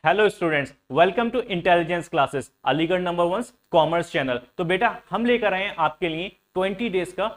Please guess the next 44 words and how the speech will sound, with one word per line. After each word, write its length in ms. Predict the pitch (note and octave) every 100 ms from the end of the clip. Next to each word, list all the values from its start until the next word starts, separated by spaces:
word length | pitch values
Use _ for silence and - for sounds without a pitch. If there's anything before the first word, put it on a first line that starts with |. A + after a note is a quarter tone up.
| - _
प्रॉमिस 420 | F3 E3+ F3 G3 - -
रिवीजन 400 | C#3 E3+ F3+ F#3+
सीरीज 400 | D#3+ D#3+ E3 E3
for 120 | E3
your 140 | D3 D3+ A#2+
board 200 | C#3 B2+
exam। 400 | A#2 G2+ A#2+ A2 - _ _ -
यहाँ 300 | B2 C#3 D#3
पर 240 | D#3 F#3 - _
हम 120 | D3+ E3+
लोग 160 | G3+ -
ट्वेंटी 320 | G#3+ A3+ C4+
डेज 280 | F#3+ F3+ D3+
में 140 | F3 F#3+ _
आपका 300 | - D3+ G3
रिवीजन 440 | F3 D#3 F3 F3+ G#3
कराएंगे 460 | E3+ D3 C#3 C#3+ D#3+
आपके 280 | B2+ B2+ D3
टर्म 280 | C3 D#3 D#3+
टू 120 | D#3
के 140 | B2+ E3+
सिलेबस 460 | - B2 A2+ B2
का, 200 | - G2+ - _
जहाँ 220 | A#2+ C3
पे 100 | B2
बिजनेस 480 | A#2+ A#2+ C#3 D3 C#3+
और 100 | D3
इंडियन 340 | C3+ C3 E3 F#3
इकोनॉमिक्स 540 | D3+ D3 D3 D#3 -
कवर 280 | - D3 D3
करूंगा 420 | D3 C#3+ C#3+ C3+
मैं, 360 | C3+ C#3+ E3 A3 - -
और 100 | C3
यहाँ 280 | C#3+ C3+ - _
मैं 140 | C3 F#3+
अपने 220 | G3 F3+
बारे 240 | D#3 D3+
में 80 | D3+
बताता 300 | C#3+ C#3+ C3+
चलूं 220 | C3+ D#3
तो 140 | G3+ E3
myself 540 | C#3 D#3 F#3+ G#3+ -
is 180 | F3 - - -
अमीर, 320 | C3+ A#2 G2